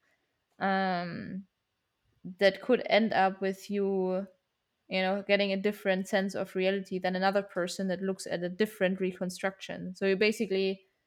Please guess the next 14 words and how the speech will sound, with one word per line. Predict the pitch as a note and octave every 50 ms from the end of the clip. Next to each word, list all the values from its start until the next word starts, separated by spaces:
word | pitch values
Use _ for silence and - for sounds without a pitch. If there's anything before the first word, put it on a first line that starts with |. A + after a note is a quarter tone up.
| _ _ _ _ _ _ _ _ _ _ _ _ _ -
any | - A3+ A#3 B3 A#3+ A#3
user, | A3+ A#3 B3+ C4 B3 C#4+ D#4+ D#4+ E4 E4+ E4+ E4+ E4+ _ _ _ _ _ _ _ _ _ _ _ _ _ _ -
um, | G3+ G#3 G3+ G3 G3 G3 G3
for | F#3+ - G#3 G3+
different | G3 G3 A3+ A#3 A3+ - A3 G3 G3 F#3 F3+ -
bandwidth | G3+ G3+ A3 A3+ A3 G#3 A#3 A#3+ A#3+ - - - - - - _ _ _ -
of | - G3+ G3 G3+
communication | - A#3 A3+ A3+ G#3+ G3 F#3+ - G#3+ G#3+ G#3+ - C#4 C4+ A#3+
will | G3 G3 G3+
look | G#3 G#3+ G#3
at | - - F3+
a | F#3
different | F#3 G#3+ G#3+ - - G3+ F#3 F#3 -
reality. | F#3 F#3 F#3+ G3 F#3 F3+ F3+ F#3+ E3+ E3+ F#3 G3